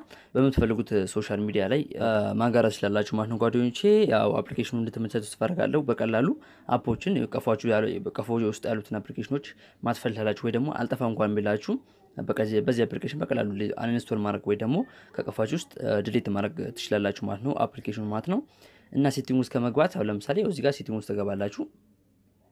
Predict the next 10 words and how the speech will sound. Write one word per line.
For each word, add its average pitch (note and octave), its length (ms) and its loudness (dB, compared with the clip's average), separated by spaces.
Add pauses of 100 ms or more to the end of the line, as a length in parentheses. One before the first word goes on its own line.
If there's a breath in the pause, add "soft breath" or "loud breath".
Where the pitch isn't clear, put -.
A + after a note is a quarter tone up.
(720)
ሴቲንግ C#3 260 0
ውስጥ A#2+ 120 4
ገብታችሁ A#2 460 2 (200)
አፕ A#2 240 2
ላይ A2 180 2
ትገባላችሁ G#2 720 0 (300)
ማጥፋት - 260 -4
ስትፈልጉ G#2 400 -8
ማለት A2+ 240 0
ነው። F4 100 -2